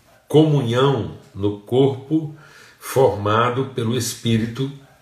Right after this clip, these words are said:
o mesmo Espírito que estava em Jesus, mas não agora mais. Por isso que Paulo diz: "A ninguém mais conhecemos segundo a carne, nem mesmo a Cristo."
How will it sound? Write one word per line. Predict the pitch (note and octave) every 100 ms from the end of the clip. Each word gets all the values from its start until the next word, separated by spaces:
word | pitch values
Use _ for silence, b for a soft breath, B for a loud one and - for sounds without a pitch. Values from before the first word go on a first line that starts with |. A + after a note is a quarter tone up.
| _ A2
o | A#2
mesmo | G#2 F#2 F#2+
Espírito | C3+ - - G#2 G#2
que | - B2+
estava | - G2+ G2 G#2+
em | A2
Jesus, | A2+ G2+ - C#3 - - -
mas | G2 G2
não | G#2 G#2
agora | G2+ G2+ G2+
mais. | F#2+ E2+ D#2+
Por | - G#2
isso | G#2
que | -
Paulo | G#2 A2 A2+ A2
diz: | G#2+ A#2 - B B B
"A | B2
ninguém | C#3 D#3 D#3 B2+ D3
mais | C#3 G#2 A2 A2+
conhecemos | - A#2+ A2+ G2+ - F#2 A2 A#2
segundo | D3+ B2+ G#2+
a | D3
carne, | D3+ A2 G#2 A2+
nem | C3 C#3
mesmo | C#3+ G#2 G#2 C3
a |
Cristo." | - D#3+ - D3 -